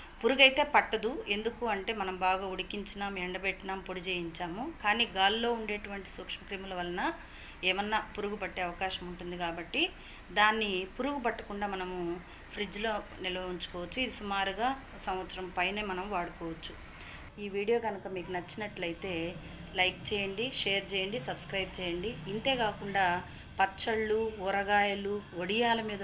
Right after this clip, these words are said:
ఉండేటువంటి ఆశ తగ్గించుకొని ముందు ఈ పసుపును తయారు చేసుకొని ఇంట్లో పెట్టుకుంటే ఇంటిల్లపాది కూడా ఆరోగ్యంగా ఉంటాం. కాబట్టి ప్రతి ఒక్కరూ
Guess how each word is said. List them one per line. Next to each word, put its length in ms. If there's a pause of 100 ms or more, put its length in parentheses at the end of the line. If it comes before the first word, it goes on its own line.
ఉండేటువంటి 600 (180)
ఆశ 160 (680)
తగ్గించుకొని 680 (340)
ముందు 300 (220)
ఈ 20 (100)
పసుపును 460
తయారు 340
చేసుకొని 400
ఇంట్లో 280
పెట్టుకుంటే 440 (140)
ఇంటిల్లపాది 800
కూడా 160 (100)
ఆరోగ్యంగా 540 (280)
ఉంటాం. 240 (440)
కాబట్టి 320
ప్రతి 260 (120)
ఒక్కరూ 360